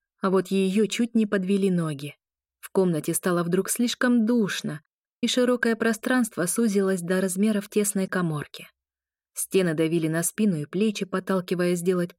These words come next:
полшага к герцогу, но они и так стояли даже слишком близко. Резкие тени красили смуглую кожу в изумительно глубокий тёмный цвет.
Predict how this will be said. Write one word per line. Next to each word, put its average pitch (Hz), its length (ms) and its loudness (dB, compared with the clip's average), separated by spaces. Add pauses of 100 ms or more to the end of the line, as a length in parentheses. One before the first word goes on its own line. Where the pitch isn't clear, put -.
полшага 208 680 -2
к 160 80 -8
герцогу, 160 600 -4 (300)
но 233 140 4
они 240 320 4
и - 20 -2
так 190 300 -2
стояли 165 440 -2
даже 160 300 -2
слишком 220 580 -2
близко. 165 480 -4 (920)
Резкие 156 500 0
тени 170 320 0
красили 165 440 -2
смуглую 165 520 0
кожу 208 340 -2
в 160 100 -2
изумительно 233 580 2
глубокий 220 520 0
тёмный 196 380 0
цвет. 151 420 -8